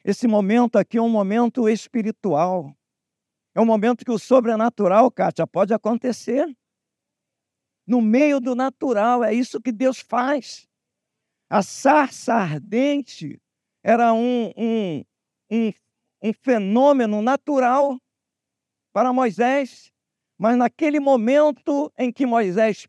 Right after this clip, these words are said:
pensa que é natural, é exatamente estava acontecendo sobrenatural. Talvez você esteja me olhando aqui pensando que é o natural,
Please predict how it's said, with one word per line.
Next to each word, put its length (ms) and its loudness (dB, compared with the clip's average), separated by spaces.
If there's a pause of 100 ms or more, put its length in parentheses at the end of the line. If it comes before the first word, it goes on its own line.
pensa 540 0
que 160 -4
é 80 4
natural, 840 -2 (520)
é 80 4
exatamente 960 2
estava 360 0
acontecendo 680 -2
sobrenatural. 1040 0 (460)
Talvez 320 4
você 280 4
esteja 340 2
me 120 0
olhando 480 2
aqui 540 -2 (280)
pensando 800 2
que 260 -2
é 200 2
o 100 2
natural, 800 2